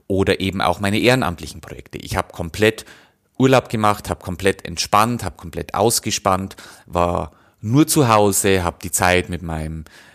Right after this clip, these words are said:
Mann und mit meinen Hunden und mit meinen Katzen genossen, hab zu, hab viel im Garten gemacht, also ganz viel Ausgleichsarbeit, sag ich mal, zu meinem normalen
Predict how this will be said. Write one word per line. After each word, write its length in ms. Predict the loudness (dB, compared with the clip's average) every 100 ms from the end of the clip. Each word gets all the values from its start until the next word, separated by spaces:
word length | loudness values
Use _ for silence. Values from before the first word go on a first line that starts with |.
| _ -4
Mann 400 | 2 2 2 0
und 300 | -2 -4 -4
mit 120 | -8
meinen 360 | -6 -6 -4 -2
Hunden 480 | 0 0 -2 -2 -2
und 140 | -6
mit 100 | -6
meinen 160 | -6 0
Katzen 380 | 0 0 -2
genossen, 600 | 0 2 2 0 -4 -8 _ _ _ _ _ _ _ _ _ _ -10 -6
hab 180 | -4 -4
zu, 180 | -4
hab 140 | -4 -4
viel 160 | 0
im 100 | 0
Garten 300 | 4 4 2
gemacht, 380 | -2 0 -2 -2
also 160 | -8 -4
ganz 200 | -4 -4
viel 280 | -4 -4 -6 -12 -20 -20 _ -20 -20 -2
Ausgleichsarbeit, 1200 | 2 2 2 2 2 2 0 2 2 4 2 2
sag 220 | 2 -2
ich 160 | -4 -6
mal, 180 | -4 -4
zu 140 | -6
meinem 160 | -8 -8
normalen 640 | -6 0 2 2 0 -4